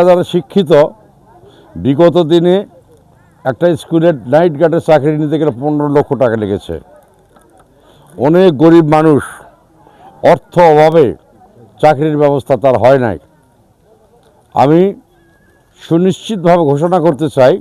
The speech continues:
আমি নির্বাচিত হলে শিক্ষিত তরুণ যারা আছে তাদেরকে বিনা পয়সায়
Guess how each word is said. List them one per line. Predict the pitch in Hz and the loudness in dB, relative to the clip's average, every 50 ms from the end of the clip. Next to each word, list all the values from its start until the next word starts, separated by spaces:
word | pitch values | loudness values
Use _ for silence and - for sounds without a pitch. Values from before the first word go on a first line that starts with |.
| - _ _ _ _ _ _ _ _ _ _ _ _ _ _ - | -6 _ _ _ _ _ _ _ _ _ _ _ _ _ _ -4
আমি | 107 123 147 170 180 175 | 0 0 2 2 2 2
নির্বাচিত | 160 156 151 165 170 - 180 185 147 180 151 | 2 2 2 2 0 0 -2 -2 0 2 4
হলে | 156 160 165 156 123 85 - _ _ - - _ _ _ _ - - | 4 4 4 4 2 0 -2 _ _ -20 -20 _ _ _ _ -16 -8
শিক্ষিত | - 202 220 - - - 220 - - 208 170 127 | -6 -6 -6 -6 -6 -6 -4 -2 0 0 0 0
তরুণ | - 170 165 175 180 196 196 156 | 0 0 2 2 0 0 0 2
যারা | 180 175 165 151 143 143 | 4 4 6 6 4 2
আছে | - - 170 208 233 - - _ _ _ _ _ _ _ - - | 2 0 -2 -4 -4 -4 -10 _ _ _ _ _ _ _ -2 0
তাদেরকে | 139 160 156 170 170 156 170 151 139 143 | 0 2 2 0 -2 -2 -2 -2 -2 -4
বিনা | 165 175 185 196 202 208 165 147 | -2 -2 0 2 2 0 0 0
পয়সায় | 175 180 175 - - 202 196 | 0 0 0 0 0 -2 -2